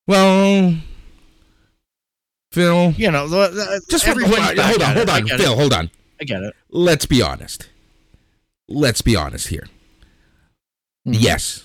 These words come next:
Speaker 1: there is a pandemic, worldwide pandemic still going on. But the way that the U S A treats it is
Speaker 2: Yeah.
Speaker 1: very different from the way that we are.
Speaker 2: No, I,
Speaker 1: Let's
Speaker 2: I
Speaker 1: throw
Speaker 2: agree.
Speaker 1: that
Speaker 2: Even
Speaker 1: out
Speaker 2: we,
Speaker 1: there.
Speaker 2: but we have box office open. Like, i-, it's a good sign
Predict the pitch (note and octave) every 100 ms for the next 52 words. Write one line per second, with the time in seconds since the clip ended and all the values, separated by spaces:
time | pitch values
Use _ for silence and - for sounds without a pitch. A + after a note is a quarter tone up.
0 | - E2 D#2+ F2 F2+ F#2 - G2+ F2+ D#2+
1 | D#2 D2 - - _ - E2 E2 E2+ E2
2 | E2+ F#2 E2 D#2+ C#2+ F2 D#2+ D#2+ D2+ C#2
3 | C#2+ _ _ - _ _ _ - G2 -
4 | - F2+ G2 B2 A#2 A2+ - F2 F2 F2+
5 | F2 - G#3 G3+ - - C#2 - - -
6 | - - - - - F3 C#3 C3+ - G#3
7 | C3+ F2+ F#2+ D#2+ C#2+ F2 D#2+ D#2 D2+ D2
8 | D#2 D2 - - - A#3+ E3 B2+ G#2 -
9 | _ _ _ _ - C#4 A3 B3 G3 B2
10 | B2+ - C#2+ A3+ E3 G#2 D3 F#3 G3+ G3+
11 | F#3 E3 _ - - D#3 D#3 - C3 A#2+
12 | C3 - B2 G2+ A2+ E3+ - - _ -
13 | F3+ - F3+ F#3 F#3+ G#3 B3 G3+ - A#3+
14 | A#3+ A3+ G#3